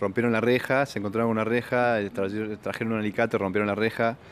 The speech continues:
eh, y se metieron, robaron, bueno, notebooks, eh, este, celulares, cosas de clientes,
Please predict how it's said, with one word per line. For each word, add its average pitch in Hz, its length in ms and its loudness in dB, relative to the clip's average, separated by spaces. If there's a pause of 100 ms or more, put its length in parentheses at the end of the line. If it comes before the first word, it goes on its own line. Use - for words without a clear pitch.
(640)
eh, 92 1000 0
y 107 120 -4
se 107 160 0
metieron, 123 520 2
robaron, 95 380 2
bueno, 95 180 -2
notebooks, 98 880 -2
eh, 92 280 -2
este, - 200 -16
celulares, 98 640 2
cosas 95 320 0
de 90 120 -2
clientes, 113 640 0